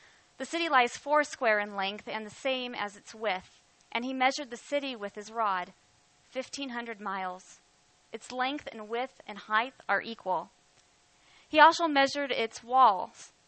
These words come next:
one hundred and forty cubits by human measurement, which the angel was using. The wall is built of jasper,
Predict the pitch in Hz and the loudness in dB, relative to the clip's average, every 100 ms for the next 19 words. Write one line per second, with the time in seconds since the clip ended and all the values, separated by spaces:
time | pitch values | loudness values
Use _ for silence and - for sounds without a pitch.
0 | _ _ _ - 254 320 330 330 311 226 | _ _ _ 0 4 4 4 2 -2 -4
1 | - - 277 285 294 - - 262 - - | -14 -8 -4 -4 -6 -12 -12 -8 -10 -4
2 | 214 214 269 247 202 196 190 190 - 208 | -4 -4 -8 -8 -6 -8 -8 -12 -12 -12
3 | - - 262 269 269 254 277 269 180 180 | -10 -8 -8 -6 -8 -8 -12 -14 -16 -18
4 | 196 _ _ _ _ _ _ _ _ _ | -20 _ _ _ _ _ _ _ _ _
5 | 254 262 269 285 294 233 214 214 214 196 | 0 4 8 8 6 -2 -4 -4 -4 -10
6 | 220 208 226 - 196 196 | -2 -2 -2 -8 -6 -8